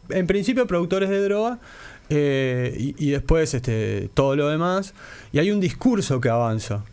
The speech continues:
Hay, hay un autor que se llama Osvaldo Zavala, mexicano, que recomiendo mucho para entender estos fenómenos,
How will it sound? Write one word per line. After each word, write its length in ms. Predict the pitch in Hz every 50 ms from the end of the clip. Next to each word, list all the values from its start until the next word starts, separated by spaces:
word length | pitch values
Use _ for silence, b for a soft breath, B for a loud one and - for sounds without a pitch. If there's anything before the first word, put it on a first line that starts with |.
| - -
Hay, 200 | 120 123 131 139 135 -
hay 140 | 143 151
un 100 | 151 151
autor 340 | 147 143 139 - 165 180 170
que 80 | - 135
se 60 | 123
llama 240 | 117 - 139 135 131
Osvaldo 300 | 131 139 139 139 139 131
Zavala, 440 | - - 127 131 143 156 160 147 127
mexicano, 500 | 120 113 - - 110 - 147 151 151 123
que 120 | 123 117
recomiendo 520 | 110 113 107 120 113 120 127 127 127 123
mucho 380 | 120 135 151 156 - 180 170 156 - -
para 160 | - 117 110
entender 300 | 110 123 120 120 123 127
estos 220 | 120 123 127 120
fenómenos, 480 | - - 127 131 139 143 156 175 175